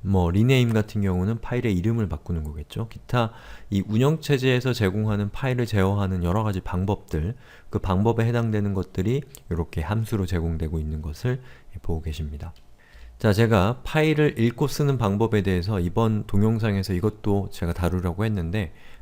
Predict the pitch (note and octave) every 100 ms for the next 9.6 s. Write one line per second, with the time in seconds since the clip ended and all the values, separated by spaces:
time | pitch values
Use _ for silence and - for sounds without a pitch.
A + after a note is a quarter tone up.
0 | - - - G2+ G#2 - G#2+ G2+ G2 -
1 | F2 F#2+ G2+ G#2 F#2+ F#2 D#2+ F2+ A2+ -
2 | - - - - E2 D2+ E2 A#2+ - -
3 | - - F#2 G#2+ G2 - D2+ A2 E2 -
4 | - - - - G2 G2 A2 A#2 - C3+
5 | - C3+ B2 B2 A2+ G#2 G#2 A2+ G#2+ G#2+
6 | G2+ - C#3 - - - - - - F2
7 | - B2 - G2+ E2 D#2+ B2 - - -
8 | G2+ G2+ - C3+ G#2+ G2+ G2+ G2 F#2+ F2+
9 | F2 E2 E2+ D#2+ D#2 D#2+